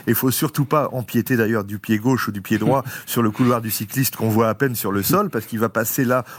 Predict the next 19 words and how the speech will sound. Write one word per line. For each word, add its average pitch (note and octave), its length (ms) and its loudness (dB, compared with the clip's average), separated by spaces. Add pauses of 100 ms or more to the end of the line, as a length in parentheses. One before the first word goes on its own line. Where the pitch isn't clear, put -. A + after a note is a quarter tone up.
en A2+ 100 0
vous, A2 280 4
en F#2+ 180 0
vous G#2 180 -2
déversant A2+ 600 0
un G2 80 -2
torrent A2+ 300 0
d'insultes, A#2 460 -2
et G#2+ 60 -2
cetera. A2+ 400 0 (340)
Et B2 60 2
c'est D3 120 0
comme D#3 200 0
ça, - 200 2 (220)
cette A2+ 240 0
volonté D#3 420 4
d'organiser D3 680 2
la C3+ 120 2
chaussée C#3+ 560 0